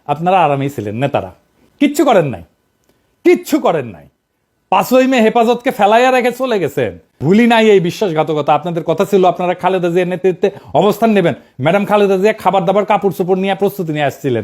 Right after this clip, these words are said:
আপনারা ম্যাডামকে ফেরত পাঠিয়ে দিচ্ছেন। ওই পাঁচই মে হাসিনার পতন হয়, যদি আপনারা ওনাদের না ফেলায় চলে যেতেন।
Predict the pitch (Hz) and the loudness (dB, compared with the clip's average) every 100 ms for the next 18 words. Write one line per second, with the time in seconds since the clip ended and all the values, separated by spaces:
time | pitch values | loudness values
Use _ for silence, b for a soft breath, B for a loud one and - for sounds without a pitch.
0 | - 139 170 170 165 151 160 170 165 135 | -4 -4 0 0 2 0 -2 0 0 0
1 | 123 113 104 90 80 - b b b - | -2 -4 -6 -8 -18 -20 b b b 0
2 | 196 233 233 214 294 269 196 190 220 214 | 2 2 0 0 2 2 0 0 2 2
3 | 240 233 185 160 143 170 196 185 202 202 | 2 0 0 0 0 2 2 2 0 0
4 | 180 180 185 170 170 165 165 160 170 131 | 0 -2 -2 -4 -6 -4 -4 -4 -4 -4
5 | 107 92 | -6 -10